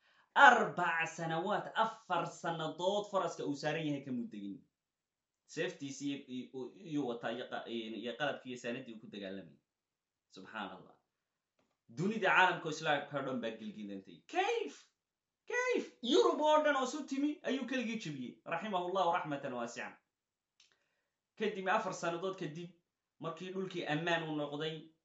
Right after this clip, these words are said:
een, dadkii isdhex galeen, ammaan caadiya yacni, si rasmiya ammaanku u yimi, ayuu ku laabtay magaaladii Dimashq, isagoo guul ah.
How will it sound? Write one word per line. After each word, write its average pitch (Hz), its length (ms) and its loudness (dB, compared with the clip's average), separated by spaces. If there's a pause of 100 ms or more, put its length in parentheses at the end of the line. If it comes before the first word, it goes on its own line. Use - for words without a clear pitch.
(380)
een, 123 580 0
dadkii 160 300 -4
isdhex 147 400 -8
galeen, 147 400 0 (360)
ammaan 160 320 0
caadiya 151 500 2
yacni, 123 420 -6
si - 140 -10
rasmiya 160 600 -4
ammaanku 143 500 -4
u 143 180 -2
yimi, 135 340 -8 (300)
ayuu 147 200 -4
ku 151 120 -8
laabtay 127 320 -4
magaaladii 120 500 -2
Dimashq, 110 340 -12 (240)
isagoo 120 400 -8
guul 143 260 0 (120)
ah. - 140 -14